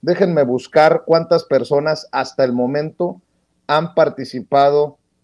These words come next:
en, en esta encuesta. Veo que ciento cuarenta y tres mil personas, va para ciento cincuenta mil personas.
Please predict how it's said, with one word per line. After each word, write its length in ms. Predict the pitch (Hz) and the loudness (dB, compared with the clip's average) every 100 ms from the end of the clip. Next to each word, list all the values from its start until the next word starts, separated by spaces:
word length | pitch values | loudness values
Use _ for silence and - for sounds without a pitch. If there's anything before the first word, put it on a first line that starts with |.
| _ _ - | _ _ -4
en, 500 | 131 131 127 123 123 | -2 0 -2 -6 -6
en 160 | 127 127 | -6 -4
esta 260 | 151 - 147 | -4 -4 -6
encuesta. 640 | 135 - 139 131 - 120 | -6 -2 -2 -2 -2 0
Veo 460 | 143 196 202 196 - | 4 4 4 2 0
que 260 | 185 202 | 0 0
ciento 480 | 202 202 214 214 208 | 0 -2 -2 -2 -2
cuarenta 420 | 185 156 147 147 | 2 0 0 -2
y 120 | 139 | -2
tres 240 | - 135 135 | -2 -4 -4
mil 240 | 170 170 | -6 -4
personas, 420 | 151 139 139 135 | -4 -4 -6 0
va 140 | 165 - | 0 2
para 180 | 185 - | 2 0
ciento 400 | - 214 214 196 | -4 -8 -6 -8
cincuenta 500 | 165 131 139 131 127 | -8 -4 -4 -2 -8
mil 200 | 156 156 | -10 -8
personas. 720 | 143 135 123 87 85 - | -6 -6 -12 -20 _ -20